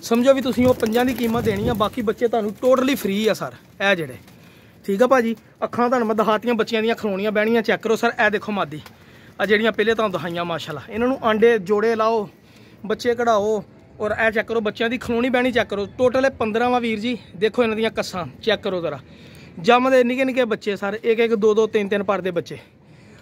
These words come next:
ਅੱਖਾਂ ਦੇਖੋ ਮਾਸ਼ਾਅੱਲਾ, ਟੋਟਲ ਟੈਡੀ ਆ, ਕੋਈ ਲਾਲ ਅੱਖ ਦਾ ਨਹੀਂ ਇਹਦੇ 'ਚ ਹੈਗਾ। ਇੱਕ ਅੱਧਾ ਇਹ ਮੈਨੂੰ ਲੱਗਦਾ ਵਾ, ਲੇਕਿਨ ਇਹ ਵੀ ਟੈਡੀ ਆ, ਲਾਲ ਅੱਖ ਦਾ ਹੈ ਨੀਗਾ। ਇਹ ਦੇਖੋ ਪੱਠੀ ਖੜੀ ਭਾਜੀ, ਤੁਹਾਨੂੰ ਦੱਸਿਆ ਸਿਰਫ ਇੱਕ ਆ ਪੱਠੀ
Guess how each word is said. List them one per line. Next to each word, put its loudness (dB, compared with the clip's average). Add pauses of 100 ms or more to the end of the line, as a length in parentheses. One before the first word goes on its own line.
(120)
ਅੱਖਾਂ 4
ਦੇਖੋ 0
ਮਾਸ਼ਾਅੱਲਾ, -4 (880)
ਟੋਟਲ 6
ਟੈਡੀ 2
ਆ, 4
ਕੋਈ 0
ਲਾਲ 4
ਅੱਖ -2
ਦਾ 2
ਨਹੀਂ 0
ਇਹਦੇ 2
'ਚ -2
ਹੈਗਾ। 2
ਇੱਕ -2
ਅੱਧਾ 2
ਇਹ 4
ਮੈਨੂੰ -2
ਲੱਗਦਾ -2
ਵਾ, -2
ਲੇਕਿਨ -4
ਇਹ -4
ਵੀ -8
ਟੈਡੀ -4
ਆ, 0
ਲਾਲ 2
ਅੱਖ -6
ਦਾ 2
ਹੈ 0
ਨੀਗਾ। -4 (560)
ਇਹ 6
ਦੇਖੋ 2
ਪੱਠੀ -6
ਖੜੀ -12 (720)
ਭਾਜੀ, 4
ਤੁਹਾਨੂੰ 2
ਦੱਸਿਆ 0
ਸਿਰਫ 0 (200)
ਇੱਕ -4
ਆ 4
ਪੱਠੀ -4